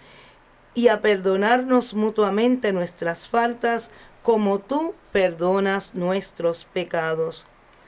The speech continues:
Ayúdanos, oh Padre amado, a recibir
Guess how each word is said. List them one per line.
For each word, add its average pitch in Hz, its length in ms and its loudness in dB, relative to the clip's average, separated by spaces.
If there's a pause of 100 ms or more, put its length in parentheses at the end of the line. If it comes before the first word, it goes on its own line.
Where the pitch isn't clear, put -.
(300)
Ayúdanos, 240 1040 4
oh 277 200 2
Padre 190 420 0
amado, 170 560 0 (440)
a 226 140 2
recibir 214 760 0